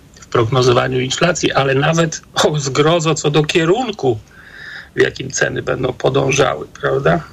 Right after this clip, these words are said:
Czyli nie będą rosły, tylko będą spadały,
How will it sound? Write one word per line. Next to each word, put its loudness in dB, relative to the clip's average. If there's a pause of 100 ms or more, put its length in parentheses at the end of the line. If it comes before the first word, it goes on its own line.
(200)
Czyli 0
nie 4
będą 2
rosły, 0
tylko -2
będą 2 (400)
spadały, -2